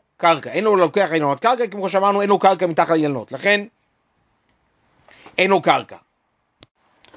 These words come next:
המשמעות לכך, הוא לא יכול לנטוע אילנות אחרים,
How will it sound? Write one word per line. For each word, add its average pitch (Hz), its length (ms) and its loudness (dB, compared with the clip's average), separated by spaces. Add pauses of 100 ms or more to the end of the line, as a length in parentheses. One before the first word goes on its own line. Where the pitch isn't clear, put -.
(400)
המשמעות 240 380 4
לכך, 220 200 2
הוא 196 100 -2
לא 233 60 4
יכול 220 280 0
לנטוע 208 360 0
אילנות 190 320 -2
אחרים, 175 560 -2